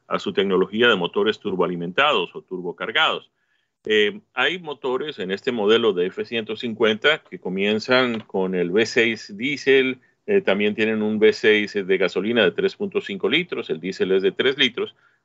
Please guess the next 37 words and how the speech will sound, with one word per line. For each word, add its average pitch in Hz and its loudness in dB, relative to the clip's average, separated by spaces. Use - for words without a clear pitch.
pero 110 4
este - -2
que 190 -2
manejamos 156 -4
trae 156 0
el 113 -6
motor 135 -2
tradicional 113 0
de 98 2
esta 107 -6
Ford 110 -2
F 104 -2
ciento 104 -8
cincuenta, 101 -2
que - 0
es 120 0
el 120 2
V 120 0
ocho 127 -2
de 104 -2
cinco 113 0
litros, 95 -2
que - -12
entrega 104 -2
cuatrocientos 123 -4
treinta 120 -4
caballos 92 -2
de 82 -10
potencia. - -14
De 64 -20
manera 113 -4
que - -14
ahí 110 -2
lo 127 -2
tienen 113 -6
todo. 80 0
Además, 123 0